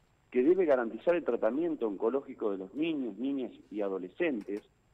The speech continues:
una ley nacional que es un orgullo, que fue votada por consenso por todas las fuerzas políticas y que hoy no se está aplicando.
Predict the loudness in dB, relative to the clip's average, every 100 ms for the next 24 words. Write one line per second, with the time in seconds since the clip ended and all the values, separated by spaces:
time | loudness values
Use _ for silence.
0 | _ _ 0 2 4 4 2 0 -4 -4
1 | -2 -2 -2 -8 -8 -6 -2 0 2 0
2 | -2 -6 -6 -6 -6 -8 -6 -2 4 6
3 | 4 2 -6 -12 -6 -2 -2 -2 -2 -2
4 | -2 -2 0 2 2 -2 -4 -4 -2 -2
5 | -2 -8 -4 -4 -4 -8 _ _ _ -6
6 | -2 -2 -2 -6 2 2 2 -2 -6 -6
7 | 0 0 0 -4 -6